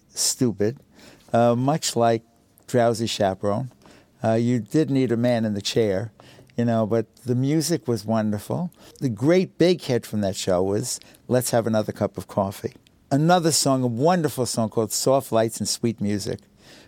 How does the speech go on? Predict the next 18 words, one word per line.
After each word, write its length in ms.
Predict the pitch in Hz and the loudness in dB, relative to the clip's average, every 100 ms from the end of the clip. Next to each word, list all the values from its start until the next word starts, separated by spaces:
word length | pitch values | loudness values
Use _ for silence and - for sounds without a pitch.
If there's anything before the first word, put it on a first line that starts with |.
| _ | _
which 400 | 120 113 - - | -2 -2 -6 -8
turns 320 | - 127 117 | -4 -2 0
out 160 | 120 117 | 0 0
to 80 | 113 | -2
be 320 | 107 110 104 | 0 0 -2
kind 240 | - 117 117 | -4 -2 0
of 80 | 107 | -2
a, 60 | 87 - | -4 -8
a 60 | - | -8
balletic 680 | 95 117 120 123 127 - - _ _ _ - | -2 2 4 2 -2 -8 -20 _ _ _ -2
dance 400 | 127 131 120 - | 0 0 -2 -2
number 300 | 110 101 107 | -2 0 -2
in 100 | 98 | -2
the 60 | |
second 420 | 101 110 101 101 | -2 -2 -2 -4
act. 380 | 98 98 95 - - _ | -4 -4 -8 -16 -20 _
Just 360 | - 131 - - | -2 0 -2 -2
wonderful. 640 | 120 120 98 - 95 104 | 0 0 -4 -6 -10 -10